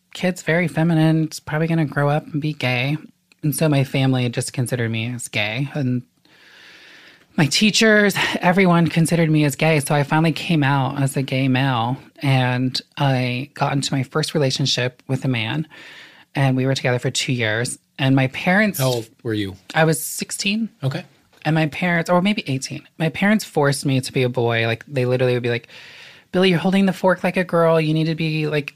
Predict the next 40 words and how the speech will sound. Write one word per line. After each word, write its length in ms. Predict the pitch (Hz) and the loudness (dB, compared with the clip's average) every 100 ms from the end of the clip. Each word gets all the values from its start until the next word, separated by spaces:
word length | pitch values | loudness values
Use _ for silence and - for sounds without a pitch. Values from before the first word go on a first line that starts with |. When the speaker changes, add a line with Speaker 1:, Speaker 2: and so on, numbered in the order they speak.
| _ - | _ -2
Speaker 1:
they 140 | 143 | 0
would 100 | 147 | 4
always 180 | 151 151 | 4 4
want 80 | 147 | 2
me 60 | |
to 80 | 143 | 2
go 100 | 135 | 2
out 140 | 127 | 0
and 80 | 131 | -2
play 240 | - 127 127 | -4 -4 -2
and 80 | |
get 180 | 131 123 | -4 -2
dirty 380 | 127 117 120 123 | 0 0 0 -2
like 160 | 120 131 | -2 -4
my 100 | 117 | -2
brother. 420 | 120 110 113 120 - - - - - - | -2 -2 -4 -6 -12 -20 -20 -20 -20 -8
And, 540 | 160 147 147 143 143 139 | -2 2 4 4 2 2
uh, 440 | 143 135 131 131 131 - _ | 2 2 0 -2 -6 -12 _
my 180 | 147 143 | 0 0
first 260 | 135 156 - | 2 0 2
relationship, 800 | 147 180 - 196 - 131 - - | 0 2 2 2 0 -2 -4 -10
he 300 | - - 131 | -12 -6 -6
hated 360 | - 135 139 | -4 -2 -2
the 60 | 139 | -2
fact 200 | 131 123 | -4 -2
that 100 | 120 | -2
I 180 | 117 117 | -2 -4
wore 220 | 120 113 | -4 -2
makeup. 400 | 127 143 160 151 | -2 -2 -2 -2
He 140 | 143 | -2
hated 280 | 135 143 139 | 0 0 -2
the 160 | 127 123 | -2 -2
fact 240 | 131 - | -4 -4
that 80 | 131 | -4
I 80 | 120 | -4
shaved 320 | - 120 - | -4 -4 -6
my 100 | 113 | -8
legs. 540 | 123 143 143 - - - - - - - - - | -4 -4 -6 -10 -16 -18 -20 -20 -20 -20 -20 -4
And, 560 | 143 139 135 139 139 131 - - _ _ _ _ - | 2 4 4 4 2 0 -6 -12 _ _ _ _ 0
um, 680 | 160 151 147 143 143 139 | 2 4 4 2 0 -2